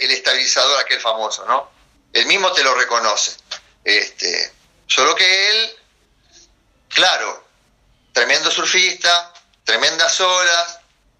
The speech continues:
era la persona que estaba mejor ubicada en ese momento para presentar ese,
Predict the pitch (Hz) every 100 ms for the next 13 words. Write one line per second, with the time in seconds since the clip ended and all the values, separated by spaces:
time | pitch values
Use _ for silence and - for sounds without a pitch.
0 | _ _ _ - 151 175 175 170 151 -
1 | 202 196 196 196 - 185 175 175 175 185
2 | 190 175 156 - 175 151 151 170 151 156
3 | 165 165 180 175 135 139 - 127 151 147
4 | 156 -